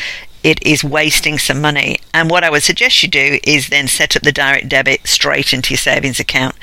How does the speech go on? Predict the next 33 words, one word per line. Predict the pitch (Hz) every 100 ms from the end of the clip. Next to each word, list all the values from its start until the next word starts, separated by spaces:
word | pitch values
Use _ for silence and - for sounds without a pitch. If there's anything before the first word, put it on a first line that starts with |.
| - - -
You've | - 165
got | 190 170
used | 180 196 - -
to | 180 170 -
living | 160 160
without | 165 156 165 196 -
it, | 415 -
so | - 143
save | - - -
it | -
instead. | 247 - 415 427 - - - - - - - - - - - - - - - - - -
Um, | 180 185
s-, | -
when | 208 190
I |
mention | 185 175 165 156
things | 156 151
like | -
Spotify | - 170 165 156 - 151 147 151 151
and | 143 143 143
Netflix | 147 - - 131 - -
and | 120
things | 143 135
like | 139 -
that, | 131 120
Spotify, | - 220 220 214 190 185 170 165
there | 151 151
are | 139
free | - 160 165
versions | 147 151 156 151 143 143 139 -
of | 147 139
these | 139 139
things. | - 135 135 135